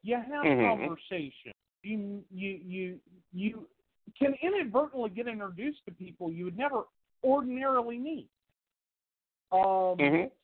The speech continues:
Speaker 1: and, and have, like, the most oddball conversation.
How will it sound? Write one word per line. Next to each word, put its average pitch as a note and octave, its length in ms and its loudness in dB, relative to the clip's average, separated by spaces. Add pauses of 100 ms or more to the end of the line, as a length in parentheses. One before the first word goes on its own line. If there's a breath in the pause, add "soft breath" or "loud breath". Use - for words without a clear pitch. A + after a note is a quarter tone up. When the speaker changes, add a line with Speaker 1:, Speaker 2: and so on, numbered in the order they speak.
Speaker 1:
and, G#3 200 -4
and A3+ 220 -4
have, D#4 260 0 (840)
like, A#3 260 2 (300)
the C4+ 140 -8
most D4 240 -2 (320)
oddball C4 680 2
conversation. C4+ 1080 -8